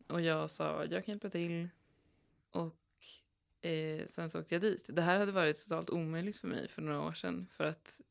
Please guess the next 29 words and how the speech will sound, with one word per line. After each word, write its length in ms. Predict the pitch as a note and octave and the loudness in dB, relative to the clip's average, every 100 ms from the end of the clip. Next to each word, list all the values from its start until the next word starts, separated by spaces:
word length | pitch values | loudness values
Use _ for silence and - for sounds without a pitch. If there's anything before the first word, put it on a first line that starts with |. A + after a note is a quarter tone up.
| - - | -12 0
jag 300 | E3 D#3 D#3+ | 2 2 0
hade 220 | E3+ E3+ | -2 -2
inte 420 | D#3+ - D3 D3 | -4 -4 -4 -4
förstått 520 | - D#3+ G3 - - | -8 -6 -6 -8 -8
hur, 420 | E3 D#3 C#3+ C3+ - | -2 -2 -2 -8 -4
att 160 | D#3 - | -4 -2
det 360 | D3+ D3+ - - | -2 -2 -6 -10
faktiskt 480 | D#3 - D3 - - _ _ _ _ | -10 -8 -10 -10 -16 _ _ _ _
funkade 520 | - D#3+ D3 - G3 G3 | -8 -6 -6 -6 -2 2
att 80 | |
göra 320 | F3+ F3 F#3+ A3 | 2 2 0 -4
så. 240 | - G3 - _ | -8 -10 -12 _
Jag 120 | - F3 | -2 0
hade 220 | F3 F3 | 2 2
varit 160 | D#3+ | 2
så 100 | - | 0
här, 140 | - - | -2 0
"Ja, 220 | - - | 2 0
så 120 | - | 0
här 120 | E3+ E3 | -6 -6
kan 180 | - | -6
man 120 | A3 A#3 | -4 -4
säga." 420 | A#3+ F3+ D#3+ F3 - - - - _ _ | -2 0 0 -2 -8 -20 -20 -20 _ _
Men 160 | F#3 E3+ | -4 -2
inte 220 | E3 - | -4 -6
som 180 | F#3+ G3+ | -4 -4
att 160 | G3+ | -2
jag 280 | E3 D#3 D#3 | 0 0 -2
liksom 640 | - F3 - - - F3+ | -6 -8 -8 -8 -6 -8